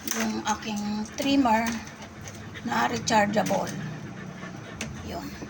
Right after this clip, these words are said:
Ang aking trimmer. Ito ay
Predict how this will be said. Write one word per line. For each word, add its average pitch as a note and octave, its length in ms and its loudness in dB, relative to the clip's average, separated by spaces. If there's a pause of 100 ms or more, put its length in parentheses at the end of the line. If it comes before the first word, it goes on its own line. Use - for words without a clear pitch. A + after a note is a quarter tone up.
(800)
Ang G#3+ 120 0 (200)
aking B3+ 260 -2 (220)
trimmer. F#3 480 -4 (640)
Ito - 240 -2
ay G#3+ 400 -2